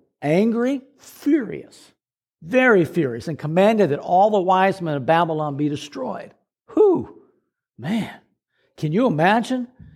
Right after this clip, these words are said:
I mean, he's got probably the upper echelon of these guys in, but there are many, many more of those who reside, you know, in the surrounding Babylonian suburb.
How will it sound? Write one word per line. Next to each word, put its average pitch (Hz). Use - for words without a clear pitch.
I 147
mean, 151
he's 151
got 214
probably 208
the 147
upper 180
echelon 156
of 131
these 139
guys 127
in, 127
but 143
there 160
are 147
many, 202
many 196
more 180
of 151
those 160
who 131
reside, 139
you 131
know, 127
in 135
the 139
surrounding 160
Babylonian 156
suburb. 185